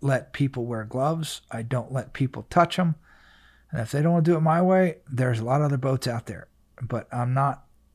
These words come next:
you know, um, gonna kill them for a world record. Uh, if, if they die or something, it's a sad thing. But, uh,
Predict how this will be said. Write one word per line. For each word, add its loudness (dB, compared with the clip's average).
you 0
know, -6
um, -2
gonna -2
kill 2
them 2
for -2
a -2
world -2
record. 0
Uh, 0
if, -2
if -2
they 0
die 4
or 2
something, 0
it's -4
a -4
sad -2
thing. -2
But, -4
uh, -4